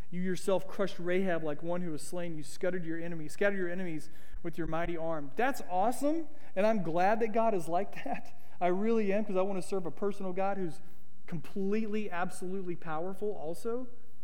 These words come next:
But it's so important that we understand that great God that I see in nature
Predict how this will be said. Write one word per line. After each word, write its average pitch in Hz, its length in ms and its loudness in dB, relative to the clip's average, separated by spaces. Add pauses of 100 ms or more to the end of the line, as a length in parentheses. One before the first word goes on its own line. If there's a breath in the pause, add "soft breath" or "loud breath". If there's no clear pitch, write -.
(680 soft breath)
But 196 120 2
it's 190 180 2
so 226 500 2
important 220 480 2
that 190 80 0
we 190 120 0
understand 180 440 0
that 170 340 0
great 185 500 0
God 180 300 0
that 156 80 0
I 151 100 0
see 196 320 0
in 175 160 0
nature 165 480 0